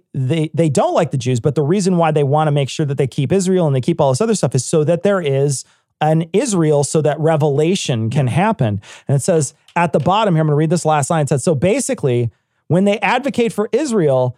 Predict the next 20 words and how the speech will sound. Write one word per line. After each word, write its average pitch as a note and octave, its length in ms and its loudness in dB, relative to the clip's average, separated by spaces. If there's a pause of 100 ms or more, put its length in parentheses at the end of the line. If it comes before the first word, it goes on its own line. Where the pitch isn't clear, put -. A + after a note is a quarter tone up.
(120)
they E3 140 0
are F3 160 -2
advocating A#3 580 0
for G#3+ 160 0
their G3+ 180 0
own C#4 240 0
salvation C#3+ 760 0
and D#3+ 180 2
for G3 100 0
the E3+ 120 2
murder A3+ 420 2
and G3+ 180 0
torture G#3 460 0
of D#3+ 140 0
all F3 320 0
Jews E3+ 420 0
for D#3+ 200 -2
<laughs> - 40 0
all C#3+ 240 0
eternity." F#3 720 0